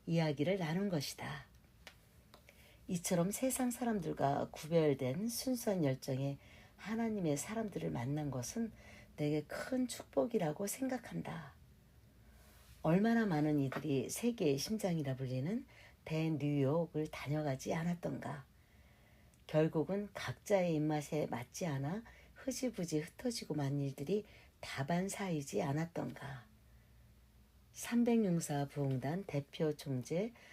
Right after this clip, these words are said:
정주감 목사의 활동을 한국 방문 중에 눈으로 보고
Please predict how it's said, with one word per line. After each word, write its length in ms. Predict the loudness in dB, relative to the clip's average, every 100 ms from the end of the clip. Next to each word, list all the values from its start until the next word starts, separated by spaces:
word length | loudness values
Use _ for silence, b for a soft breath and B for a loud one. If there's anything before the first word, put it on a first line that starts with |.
| B B
정주감 600 | -4 2 2 2 0 2
목사의 420 | 2 0 0 2 2
활동을 680 | -2 -2 0 2 2 0 -4 B B -14
한국 460 | -6 -2 0 0
방문 360 | -2 0 2 2
중에 340 | 0 0 0 0
눈으로 400 | 4 4 4 2
보고 500 | 0 0 0 0